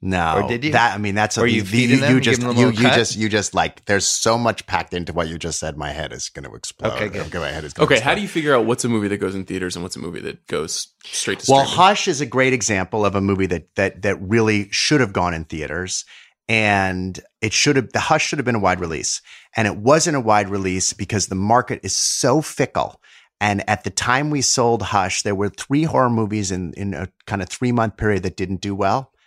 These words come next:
Speaker 1: And as a result,
Speaker 2: What were the three? Do you remember?
Speaker 1: I don't. I, I wish I could. Um,
Speaker 2: One of them was probably The Gallows, which I thought was really
Speaker 1: We did
Speaker 2: good.
Speaker 1: that too.
Speaker 2: Yeah, I
Speaker 1: It
Speaker 2: like The Gallows.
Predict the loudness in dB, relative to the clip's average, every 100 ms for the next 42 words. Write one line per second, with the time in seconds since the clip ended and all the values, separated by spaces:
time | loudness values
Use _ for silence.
0 | _ -2 -2 -2 -2 2 4 4 2 -4
1 | -4 -6 -4 -8 -10 -10 -6 -4 -2 0
2 | 2 2 0 -2 -4 -4 -4 -2 0 -2
3 | 0 -2 -4 -4 -2 -4 -6 -4 0 0
4 | -2 -6 -10 -8 -6 -4 -2 -4 -2 0
5 | 0 0 -4 -4 -4 -4 -6 -8 -10 -8
6 | -8 -4 -6 -6 -8 -2 0 0 0 0
7 | -2 -4 -4 -4 -2 -2 -4 -6 -2 -2
8 | -4 -8 -8 -8 -10 -14